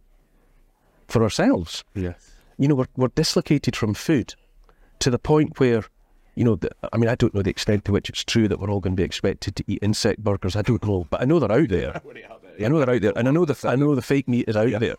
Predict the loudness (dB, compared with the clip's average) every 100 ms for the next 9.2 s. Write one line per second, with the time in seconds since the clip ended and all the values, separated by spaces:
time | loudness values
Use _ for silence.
0 | -8 -2 0 -2 -4 _ _ -2 -2 -2
1 | -4 -4 -2 0 -2 -2 -6 -4 -4 -4
2 | -4 -4 0 0 0 _ _ -4 -2 0
3 | 0 -2 -2 -2 -2 -2 -4 _ -8 -6
4 | -6 -8 -8 -6 -8 -12 -6 -4 2 2
5 | 2 -2 0 0 0 -4 _ _ _ -4
6 | 0 0 0 -4 -8 -4 -2 0 2 2
7 | 0 -2 0 2 0 0 -2 -2 -8 -8
8 | -4 -2 0 0 0 -2 -2 -2 0 2
9 | 0